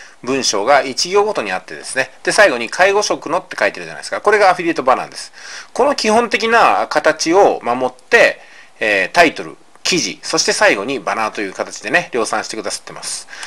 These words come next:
次のページ行くと、アフィリエイトの報酬画面が出ています。自己アフィリエイトなんですけどもね、えー、よくやってると思います。で、通常のアフィリエイトもこれ聞いてるのかもしれませんけども、このような形でですね、売り上げを上げていて、確定報酬も出ているかなというところですよね。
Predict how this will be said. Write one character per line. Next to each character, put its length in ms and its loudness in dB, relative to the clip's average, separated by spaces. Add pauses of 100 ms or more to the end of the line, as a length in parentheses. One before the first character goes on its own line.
(160)
次 120 4
の 80 4
ペ 120 2
ー 20 0
ジ 100 -8
行 100 -12
く 40 -14
と、 420 4
ア 120 -2
フ 80 -4
ィ 20 -4
リ 60 0
エ 40 2
イ 40 2
ト 160 0
の 360 4
報 280 0
酬 180 2
画 100 4
面 120 -4
が 80 -10
出 100 -8
て 60 -12
い 40 -12
ま 80 -10
す。 140 -12
自 120 -2
己 60 4
ア 120 6
フ 80 -8
ィ 20 -6
リ 80 -2
エ 40 0
イ 60 -6
ト 140 -2
な 120 -4
ん 80 -12
で 80 -12
す 100 -12
け 80 -14
ど 100 -16
も 140 -16
ね、 180 0 (420)
え 340 0
ー、 20 -
よ 100 4
く 180 -4
や 120 -2
っ 20 -12
て 160 -2
る 80 -8
と 100 -8
思 200 -10
い 40 -6
ま 140 2
す。 180 -6 (160)
で、 160 2
通 160 -2
常 120 4
の 140 6
ア 60 4
フ 100 -4
ィ 20 -4
リ 60 4
エ 20 4
イ 40 0
ト 80 0
も 120 -2
こ 80 2
れ 80 4
聞 180 -8
い 20 -10
て 140 2
る 60 -4
の 100 -2
か 120 0
も 100 -4
し 80 -4
れ 60 -2
ま 100 -4
せ 100 0
ん 60 -6
け 80 -4
ど 80 -2
も、 240 2 (500)
こ 100 2
の 80 4
よ 60 2
う 20 -2
な 60 2
形 400 -4
で 120 -6
で 100 -18
す 160 -10
ね、 200 2
売 80 -6
り 100 2
上 120 4
げ 100 0
を 40 4
上 160 4
げ 200 2
て 220 -4
い 80 -8
て、 340 2
確 220 0
定 120 0
報 180 -2
酬 280 -4
も 200 0
出 100 -6
て 80 -6
い 60 -6
る 80 -14
か 120 -6
な 120 2
と 100 -8
い 40 -8
う 20 -20
と 80 -14
こ 80 -16
ろ 60 -18
で 40 -20
す 80 -14
よ 100 -16
ね。 260 2